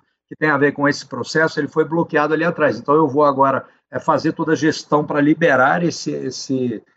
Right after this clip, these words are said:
veículo pra poder vender." Então, esses casos de uso, Marcelo, são os que eu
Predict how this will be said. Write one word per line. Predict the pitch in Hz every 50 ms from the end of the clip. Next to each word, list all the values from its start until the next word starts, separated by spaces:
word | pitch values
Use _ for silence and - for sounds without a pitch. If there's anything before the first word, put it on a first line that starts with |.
| _ _ _ -
veículo | 135 147 151 156 151 170 170
pra | 170 -
poder | - 156 156 143 147
vender." | 131 151 170 156 143 135 131
Então, | 120 117 170 180
esses | - - 180 -
casos | - 180 180 175 156
de | 131 135 147
uso, | 170 214 208 190 151 156
Marcelo, | 139 131 - - 156 165 175 175 160 - - _ _ _
são | _ - - - 170 170 180
os | 170 - -
que | 190
eu | 180 175 170 165 147